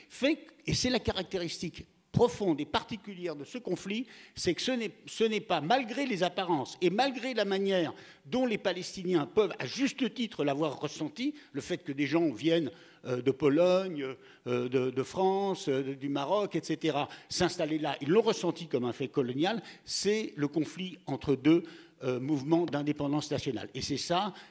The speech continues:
euh, qu'on ne doit pas perdre de vue. Deuxièmement, et ça c'est important par rapport qu'il faut rappeler,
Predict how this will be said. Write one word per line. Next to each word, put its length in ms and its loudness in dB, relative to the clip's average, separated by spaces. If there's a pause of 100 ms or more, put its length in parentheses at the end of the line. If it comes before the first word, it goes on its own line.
(120)
euh, 100 -2
qu'on 200 0
ne 40 4
doit 200 2
pas 100 0
perdre 380 -4
de 80 -2
vue. 260 -8
Deuxièmement, 720 6 (340)
et 120 -6
ça 180 0
c'est 220 -4
important 440 0
par 180 -6
rapport 340 -10
qu'il 120 -14
faut 120 -6
rappeler, 480 0